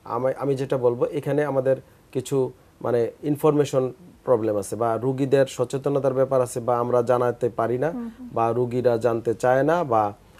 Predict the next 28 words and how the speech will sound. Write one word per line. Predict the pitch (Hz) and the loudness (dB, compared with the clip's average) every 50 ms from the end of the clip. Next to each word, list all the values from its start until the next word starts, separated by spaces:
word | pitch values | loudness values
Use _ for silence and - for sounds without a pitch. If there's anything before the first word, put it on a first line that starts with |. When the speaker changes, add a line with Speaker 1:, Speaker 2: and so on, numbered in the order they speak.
| - - | -14 -8
Speaker 1:
অনেক | - 131 131 123 | -2 0 0 0
কিছু | - 131 120 - 123 110 | 0 -4 -6 -6 -4 -2
ব্যাপার | 110 107 98 104 95 | -2 -2 -2 -2 -4
আছে | 92 95 - 104 | -4 -6 -8 -8
যেটা | 101 123 120 135 | -6 -2 -2 0
বাহিরে | 120 123 120 120 127 127 139 | 0 0 0 0 0 0 0
থাকে। | 127 - 127 113 - 127 | 0 -2 -4 -4 -2 -2
যারা | 107 107 104 107 117 131 - - - - - - - | 0 0 0 0 -2 -4 -8 -14 -20 -20 -20 -14 -12
আপনি | - 113 123 131 | -6 -4 -4 -2
যে | 120 123 | -2 -2
বলছিলেন, | 110 113 110 - - 110 104 101 107 | -2 -2 -2 -4 -4 -6 -6 -4 -2
আমাদের | 120 131 131 147 147 135 | 0 2 2 2 2 2
দেশে | 139 131 - 135 | 0 0 0 0
অনেক | 139 147 143 - | 0 0 0 0
লোক | 135 135 127 123 127 - - - - _ _ _ _ _ - | 2 2 4 2 2 -2 -8 -20 -20 _ _ _ _ _ -4
বাহিরে | - 123 127 127 131 131 147 151 139 | -2 0 2 2 2 4 4 4 4
যায়, | 117 120 113 123 156 139 127 | 4 2 2 2 0 -2 -4
এই | - - 147 147 147 | -4 0 0 2 4
দেশে, | 147 147 - - 143 139 139 - _ _ _ _ _ _ | 2 2 2 0 -2 -2 -4 -6 _ _ _ _ _ _
আহ, | - 123 123 123 120 120 117 117 117 117 | -2 0 2 2 4 2 2 2 2 0
যে | 117 117 139 135 | 2 0 0 0
কাজটা | - 135 135 - - 143 | 0 -2 -2 -2 -4 -4
সে | 131 - 143 | -4 -4 -4
করতো, | 131 - 127 110 - - 110 | 0 2 0 0 0 -4 -4
হয়তো | 117 139 143 139 160 151 151 151 - - - - _ - | -2 -2 2 6 6 6 6 4 -2 -14 -20 -20 _ 0
সাজে | - 156 156 160 180 | 2 2 6 8 8
একজন | 165 151 139 143 139 131 | 8 8 6 4 4 4
ডাক্তার, | 117 107 104 - - 104 95 | 4 2 0 -2 -4 -4 -4